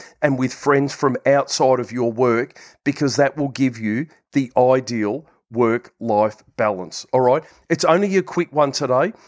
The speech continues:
If you get any value out of this podcast, this is a hard hitter, this one. I really do ask you if you would please go and give it a rating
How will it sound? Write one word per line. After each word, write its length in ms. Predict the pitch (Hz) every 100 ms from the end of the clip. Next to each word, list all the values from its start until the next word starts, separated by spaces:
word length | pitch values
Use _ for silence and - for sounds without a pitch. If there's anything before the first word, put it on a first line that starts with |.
| _ -
If 140 | 180 156
you 80 |
get 180 | 156 180
any 220 | 196 196
value 400 | 165 175 170 165
out 80 | 160
of 100 | 151
this 140 | 143 143
podcast, 600 | 151 147 156 151 160 -
this 160 | 151 175
is 160 | 160
a 60 | 160
hard 280 | 135 147 123
hitter, 240 | 143 139
this 220 | 123 123
one. 240 | 127 143 214 _ _ _ -
I 60 | 156
really 380 | 151 170 170
do 280 | 147 160 147 -
ask 340 | 135 143 143 -
you 180 | 131 131
if 180 | 143 -
you 80 | 139
would 220 | 135 -
please 540 | - 151 143 139 202 - _ _
go 280 | 165 151 156
and 140 | 156 139
give 160 | 202
it 60 | 220
a 40 |
rating 520 | 143 113 113 180 254